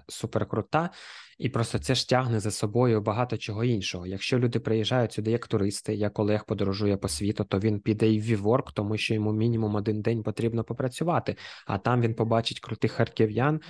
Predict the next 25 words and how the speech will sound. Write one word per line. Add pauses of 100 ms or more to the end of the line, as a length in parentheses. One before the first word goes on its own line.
(360)
побачить
можливості
для
інвестицій,
і, (140)
ну, (280)
воно
все
чіпляється. (520)
Тому
я
б
бачив
це
таку
штуку,
бо
я
б
хотів,
щоб
Харків
став
більш
інтернаціональним